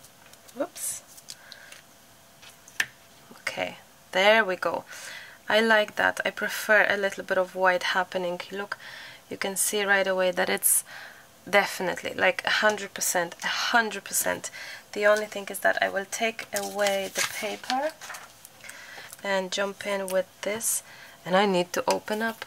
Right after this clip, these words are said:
that, so let's get this one happening here.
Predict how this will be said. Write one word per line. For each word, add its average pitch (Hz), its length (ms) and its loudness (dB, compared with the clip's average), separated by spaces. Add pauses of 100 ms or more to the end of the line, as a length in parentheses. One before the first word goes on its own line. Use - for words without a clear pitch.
that, 160 340 -4 (180)
so - 420 -6 (1120)
let's 185 200 -10
get - 320 -10
this - 240 -6
one 180 240 -8 (460)
happening 190 580 -6 (1120)
here. 190 540 -8